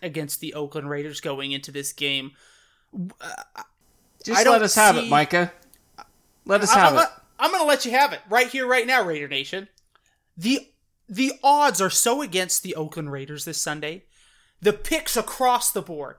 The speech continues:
Speaker 1: Kansas City. Kansas City and Atlanta, they're favored by, like, ten points, which
Speaker 2: Yep.
Speaker 1: I'm actually
Speaker 2: The
Speaker 1: surprised
Speaker 2: line
Speaker 1: it's
Speaker 2: is
Speaker 1: only
Speaker 2: ten.
Speaker 1: ten. Only ten? Like, after that debacle in New York? Like, it should be, like, I don't know, like, seventeen would be my,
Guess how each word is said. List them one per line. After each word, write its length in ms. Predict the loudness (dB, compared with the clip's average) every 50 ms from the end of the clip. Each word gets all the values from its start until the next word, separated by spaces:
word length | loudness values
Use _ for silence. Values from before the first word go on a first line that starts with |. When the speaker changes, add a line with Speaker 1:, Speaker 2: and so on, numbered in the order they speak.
| _ -8
Speaker 1:
Kansas 400 | -4 -2 0 0 -2 -2 -4 -6
City. 320 | -6 -6 -8 -14 -20 _ _ -2
Kansas 280 | 2 2 4 4 4
City 220 | 2 2 2 0 -2
and 40 | 0
Atlanta, 320 | 0 0 0 -2 -2 -2 0
they're 220 | 2 2 0 0 -4 -2
favored 260 | 0 0 0 2 2 2
by, 60 | 2
like, 180 | 0 0 -2 -6
ten 260 | -4 -2 -2 -2 -4
points, 460 | -6 -6 -6 -6 -6 -8 -10 -12 -12 -12 -16 -10 _
which 120 | 0 2 4
Speaker 2:
Yep. 80 | 6 6
Speaker 1:
I'm 60 | 4
actually 180 | 4 2 2 2
Speaker 2:
The 60 | 2 4
Speaker 1:
surprised 300 | 6 6 6 6 6 6
Speaker 2:
line 80 | 4 4
Speaker 1:
it's 80 | 2 2
Speaker 2:
is 40 | 0
Speaker 1:
only 120 | -2 -2
Speaker 2:
ten. 340 | -2 -2 0 0 2 2 0
Speaker 1:
ten. 140 | -2 -4 -6 -10 _ _ _ _ -8 -4 -2 -2 -2 -2 -2 0
Only 320 | 0 0 0 0 -2 -2
ten? 420 | -2 -4 -2 0 2 2 2 0 -2 -4
Like, 180 | -6 -6 -4 0
after 360 | 2 2 2 2 0 -2 -2
that 200 | 0 0 0 0 -2
debacle 520 | -4 -4 -4 -4 -4 -4 -4 -2 -2 -2 -2
in 120 | -4 -6
New 80 | -6 -6
York? 400 | -6 -4 -4 -4 -4 -4 -6 -12 -20 -20 -20 -16 -8 -6
Like, 140 | -4 -4 -2
it 80 | -4
should 160 | -4 -6 -6 -6
be, 140 | -6 -4 -4
like, 280 | -4 -6 -8 -12 -18 -20 -20
I 40 |
don't 100 | -18 -18
know, 60 | -18 -20
like, 120 | -20 -20 _ _ _ _ _ _ _ _ _ _ _ _ _
seventeen 1000 | -2 0 2 4 2 2 0 -2 -6 -8 -10 -8 -8 -8 -10 -12 -14 -18 -20 -20 -14
would 180 | -12 -10 -8 -6
be 200 | -4 -4 -4 -2
my, 280 | -2 -2 -2 -2 -4